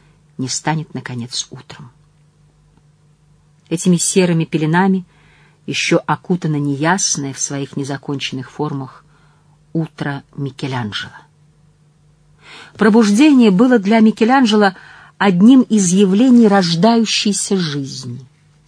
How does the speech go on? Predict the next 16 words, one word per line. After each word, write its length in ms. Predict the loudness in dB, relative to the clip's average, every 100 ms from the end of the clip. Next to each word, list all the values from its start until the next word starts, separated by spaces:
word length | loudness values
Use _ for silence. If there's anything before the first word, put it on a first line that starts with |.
| _ _ _ -4
А 120 | 0
рождение 640 | 2 2 4 6 6 6
жизни 720 | 4 2 2 0 -6 -6 -8 -12 _ _ _ _ _ -2
было, 180 | 0 2
по 140 | 2
мнению 400 | 4 6 6 4
Паттера, 560 | 2 -2 -2 -4 -10 -10 -16 -14
содержанием 640 | -2 2 4 4 6 6 6
всех 420 | 4 2 0 -2
его 280 | -4 -4 -6 _ -8
произведений. 760 | -6 -4 -4 -4 -4 -6 -8 _ _ _ _ _ _ _ _
Художник 420 | 0 4 4 4
никогда 440 | 4 2 2 4 4
не 100 | 4
уставал 420 | 2 2 2 6
наблюдать 720 | 6 6 4 2 0 -2